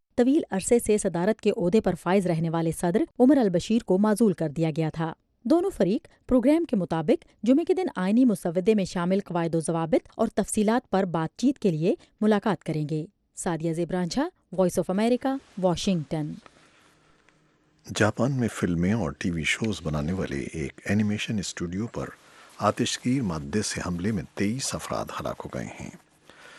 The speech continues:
Speaker 2: خبر رساں ادارے اے ایف پی کے مطابق جاپان کے شہر کیوٹو کے اینیمیشن اسٹوڈیو میں جمعرات کو ایک شخص نے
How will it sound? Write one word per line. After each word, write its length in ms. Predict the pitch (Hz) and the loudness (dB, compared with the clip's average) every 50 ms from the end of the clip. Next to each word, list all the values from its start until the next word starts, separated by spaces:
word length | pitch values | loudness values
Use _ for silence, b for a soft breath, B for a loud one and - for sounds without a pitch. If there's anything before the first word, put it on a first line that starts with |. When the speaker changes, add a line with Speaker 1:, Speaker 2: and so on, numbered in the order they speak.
| B B B | B B B
Speaker 2:
خبر 260 | - - 117 127 123 | -6 -2 0 0 0
رساں 240 | 120 - - 170 165 | 0 0 -2 -2 0
ادارے 300 | 143 127 127 123 127 135 | 0 2 2 2 2 0
اے 180 | 135 107 104 | 0 2 2
ایف 200 | 104 95 - - | 2 2 0 -2
پی 100 | - 123 | -4 -4
کے 120 | 113 - 107 | -2 -2 -2
مطابق 500 | 90 80 80 76 73 - 82 - - - | -2 -2 -2 -4 -4 -4 -8 -10 -6 -2
جاپان 440 | - 90 85 - 98 104 107 107 104 | 0 0 0 0 0 0 0 -2 -4
کے 120 | - 85 | -6 -6
شہر 360 | - - 90 80 76 69 - | -4 -4 -4 -4 -4 -6 -8
کیوٹو 420 | - - - 98 98 - - 110 104 | -10 -8 -6 -6 -6 -4 -4 -6 -6
کے 180 | - - 71 | -6 -6 -6
اینیمیشن 760 | 65 64 - - - - - 78 78 180 202 - - - 98 | -6 -6 -6 -8 -6 -4 -4 -2 -2 -2 -2 -2 -2 -2 -4
اسٹوڈیو 500 | 170 - - - 180 87 165 95 123 135 | -4 -4 -6 -8 -8 -6 -2 0 0 2
میں 140 | 117 104 107 b b b b b b b b b - | 2 0 -2 b b b b b b b b b -6
جمعرات 460 | - 104 104 110 117 120 131 127 - | -2 0 2 2 2 2 0 -2 -4
کو 240 | - - 95 87 78 - | -6 -4 -4 -4 -2 -2
ایک 220 | 98 98 - - | -4 -4 -2 -4
شخص 440 | - - - 139 - - - - - | -4 -4 -4 -4 -6 -8 -10 -10 -8
نے 120 | 67 62 | -10 -10